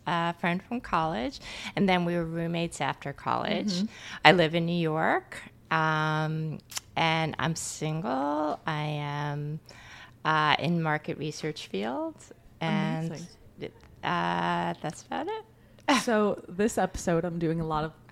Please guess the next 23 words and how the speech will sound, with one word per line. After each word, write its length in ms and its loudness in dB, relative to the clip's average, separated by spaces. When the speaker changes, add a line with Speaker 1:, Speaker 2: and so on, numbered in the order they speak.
Speaker 2:
little 200 0
mini 300 -4
interviews 460 -6
with 120 -12
people 440 -2
about 480 -6
twenty-five 720 -10
and 160 2
sort 160 0
of 60 0
Speaker 1:
Mm-hmm. 100 -4
Speaker 2:
what 140 -4
that 160 -8
time 200 -4
looked 200 -6
like 180 -10
for 100 -4
them. 360 -4
Um, 220 -4
I 140 -6
turn 180 -6
twenty-five 400 -2
tomorrow. 540 -2